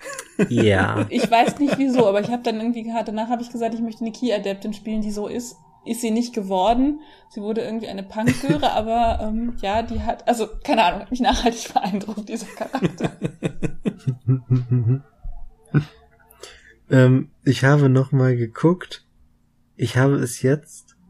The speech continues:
Speaker 1: auf Anhieb nicht gefunden. Ähm,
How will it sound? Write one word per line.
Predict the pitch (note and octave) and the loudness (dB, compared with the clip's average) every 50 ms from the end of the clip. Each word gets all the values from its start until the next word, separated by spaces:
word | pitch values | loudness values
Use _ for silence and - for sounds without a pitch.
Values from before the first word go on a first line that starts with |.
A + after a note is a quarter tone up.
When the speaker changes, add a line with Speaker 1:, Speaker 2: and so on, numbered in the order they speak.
| - - _ _ _ _ _ _ _ _ _ - | -20 -20 _ _ _ _ _ _ _ _ _ -6
Speaker 1:
auf | - C3+ C3 - - | -4 -4 -4 -4 -4
Anhieb | - C3+ C3+ C3+ B2+ C3 C3 C3 C3+ - _ _ _ _ _ _ _ | -4 -2 0 0 2 2 0 -2 -2 -6 _ _ _ _ _ _ _
nicht | - B2 C3 C3+ - - - | 2 2 2 2 2 -4 -8
gefunden. | - C#3+ - - D3+ D#3 D#3 D#3+ - - G3+ G#3+ - _ _ _ _ - _ _ - _ _ _ - - - _ _ _ _ _ _ _ - | -8 -6 -2 0 2 2 2 0 -2 -4 -4 -4 -6 _ _ _ _ -20 _ _ -20 _ _ _ -20 -20 -20 _ _ _ _ _ _ _ 2
Ähm, | C#3 C3+ C3+ C3+ C3+ C3+ C#3+ - - | 4 6 6 6 6 4 4 2 -2